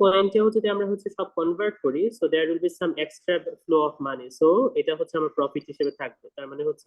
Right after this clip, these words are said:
আমার প্রজেক্টটা ফিজিবল থাকবে। তো আমার মেইন টার্গেট কি হবে? যখনই আমরা প্রজেক্ট পাবো, আমরা প্রেজেন্ট ওর্থ বের করলাম,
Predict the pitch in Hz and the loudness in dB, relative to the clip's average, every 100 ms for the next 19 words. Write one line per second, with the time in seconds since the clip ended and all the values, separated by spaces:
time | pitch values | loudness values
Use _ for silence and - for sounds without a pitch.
0 | 170 170 143 131 - 139 175 165 147 117 | -4 -2 -2 -4 -6 -8 -6 -4 -4 -8
1 | 120 - - _ _ _ _ _ - 170 | -16 -20 -20 _ _ _ _ _ -2 4
2 | 180 175 196 196 208 214 - 196 196 220 | 6 6 6 4 2 2 0 -2 0 0
3 | 185 165 202 214 220 190 156 156 - 135 | 0 0 0 0 0 -2 -4 -4 -8 -6
4 | 175 190 165 160 170 156 170 180 175 - | -4 -4 -4 -2 -4 -2 -6 -6 -10 -8
5 | 160 160 143 165 | -10 -8 -8 -8